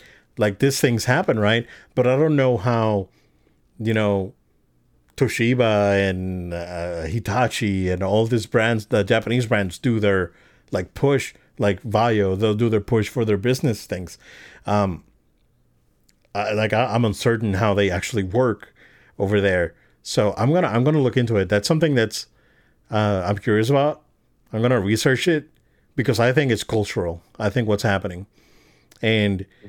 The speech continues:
you know, un-, unfortunately, we see it as employees not being, I, I guess, given the proper tools, but in Japan, that's how they roll,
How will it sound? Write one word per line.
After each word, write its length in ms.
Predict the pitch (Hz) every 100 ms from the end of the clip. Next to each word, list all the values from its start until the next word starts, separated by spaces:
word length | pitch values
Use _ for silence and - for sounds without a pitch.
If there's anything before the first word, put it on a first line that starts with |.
| 101 _ _
you 120 | -
know, 200 | 113 107
un-, 220 | 104 113 135
unfortunately, 1000 | 113 139 127 147 131 113 110 110 107 - _ _ _ _ _ _ _ _
we 120 | 123
see 340 | 123 - 127 135
it 160 | 127
as 540 | 110 107 101 - - - _ _ _ _ _ _ _ _
employees 640 | 113 104 127 120 123 117 139
not 220 | 117 107
being, 340 | 120 113 110
I, 280 | 101 107 104
I 20 |
guess, 400 | 104 107 - - _ _ _ _ _ -
given 280 | 127 123 120
the 160 | 120
proper 440 | 107 - 120 120 107
tools, 540 | - 175 202 156 131
but 420 | - 120 113 98 - _ _ _ -
in 160 | 117 113
Japan, 480 | 107 123 139 147
that's 220 | 120 110 -
how 140 | 123
they 100 | 107
roll, 560 | 98 147 180 143 120